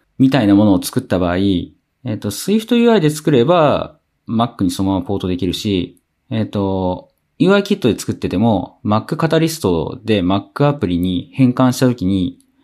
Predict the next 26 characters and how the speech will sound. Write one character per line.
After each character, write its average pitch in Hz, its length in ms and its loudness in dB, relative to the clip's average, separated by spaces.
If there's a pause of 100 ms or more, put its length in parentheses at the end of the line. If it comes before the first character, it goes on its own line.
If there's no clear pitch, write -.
(220)
自 113 240 0
動 165 200 2
で 175 120 2
す 143 160 -2
ご 123 120 4
い - 20 2
Mac 98 300 0
っ - 40 -6
ぽ - 160 -4
く 98 60 -4
な 85 120 -2
る 82 60 -4
っ 80 40 -6
て - 280 -10
い 82 200 -6
う - 100 -16 (760)
話 101 420 -2
を 87 80 -2
し - 80 -10
て - 80 -6
い 87 80 -4
た 92 100 -4
の 85 80 -4
で、 98 260 -2
そ 101 160 -6
の、 92 360 -4